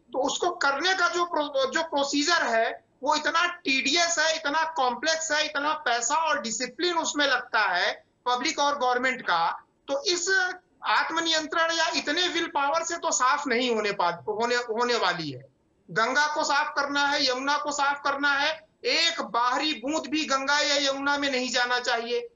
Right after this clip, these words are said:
हर शहर में sewage plant बनाइए कि एक भी घर का एक बूंद गंदा पानी नदी में न जाए।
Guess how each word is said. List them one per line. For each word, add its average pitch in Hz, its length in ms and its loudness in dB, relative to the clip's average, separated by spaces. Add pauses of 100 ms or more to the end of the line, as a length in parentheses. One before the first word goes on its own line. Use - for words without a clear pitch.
(240)
हर 302 200 0
शहर 311 380 0
में 320 100 0
sewage 294 440 0
plant 277 440 0
बनाइए 269 580 0 (180)
कि 277 140 -4
एक 311 360 0
भी 349 160 -2
घर 311 180 0
का 320 180 0
एक 302 360 -2
बूंद 311 200 -2
गंदा 277 340 0
पानी 294 320 0
नदी 285 280 0
में 285 100 0
न 269 180 0
जाए। 262 340 0